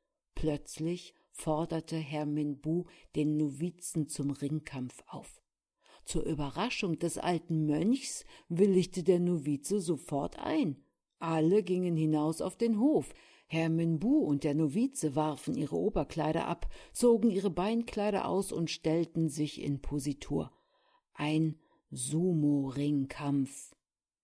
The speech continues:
Der alte Mönch machte große Augen, denn er hatte Angst um seinen Gast. Sein Novize war jünger und kräftiger, aber so oft die beiden auch aufeinander losgingen, miteinander rangen und nebeneinander schwitzten, der vornehme Herr Minbu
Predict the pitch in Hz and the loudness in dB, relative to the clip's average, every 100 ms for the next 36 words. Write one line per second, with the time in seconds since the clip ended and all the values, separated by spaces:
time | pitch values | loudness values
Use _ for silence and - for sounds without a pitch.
0 | _ _ _ _ - - 147 135 156 160 | _ _ _ _ -10 -4 -2 0 2 2
1 | 147 - 143 - 143 170 170 160 165 196 | 2 -4 -6 -8 -6 -4 -4 -4 -2 0
2 | 160 147 _ _ _ - 156 156 156 175 | -2 -4 _ _ _ 0 2 2 2 -2
3 | 175 240 302 - 175 165 160 156 185 240 | 2 4 4 2 0 2 2 2 2 0
4 | 311 - - _ _ - 165 160 175 160 | -2 -8 -20 _ _ -4 0 2 2 0
5 | 202 - 170 160 143 220 277 226 160 - | -2 0 0 0 2 4 6 4 2 -2
6 | 175 233 - 277 180 143 - _ _ _ | -4 -4 -2 -2 -2 -2 -8 _ _ _
7 | - 139 147 160 - 160 - 196 180 175 | -8 -6 -4 -4 -4 -4 -4 0 2 2
8 | 175 151 160 156 156 160 165 160 147 165 | 2 0 0 -2 0 0 2 0 2 2
9 | 208 - 165 160 156 - - - - 208 | 2 0 0 2 0 -6 -20 -16 -4 2
10 | 226 226 214 208 214 202 156 185 233 226 | 4 4 2 2 2 2 0 -2 0 0
11 | 185 170 - 165 190 196 170 165 160 156 | 0 -2 -2 0 2 2 0 0 2 0
12 | 143 - 147 156 - - 139 - - _ | -2 -4 -6 -6 -6 -2 -2 -4 -20 _
13 | _ - - - 156 175 165 170 156 147 | _ -10 -8 -4 0 2 2 2 0 0
14 | 156 156 151 143 131 180 | 0 0 0 -2 -2 -2